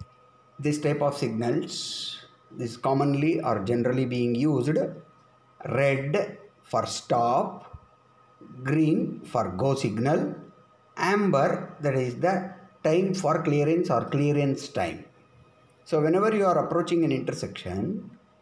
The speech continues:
you cannot bring the vehicle into halt position suddenly. That is the reason why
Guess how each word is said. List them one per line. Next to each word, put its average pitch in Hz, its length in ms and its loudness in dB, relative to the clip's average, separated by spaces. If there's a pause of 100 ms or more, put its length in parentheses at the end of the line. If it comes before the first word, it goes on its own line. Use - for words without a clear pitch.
(180)
you 160 100 2
cannot 160 680 -2
bring 170 260 2
the 160 80 4
vehicle 135 640 0 (480)
into 135 260 0
halt 160 520 0
position 120 680 -4 (160)
suddenly. 185 720 0 (1600)
That 143 160 0
is 151 80 0
the 147 140 2
reason 147 340 2
why 120 380 0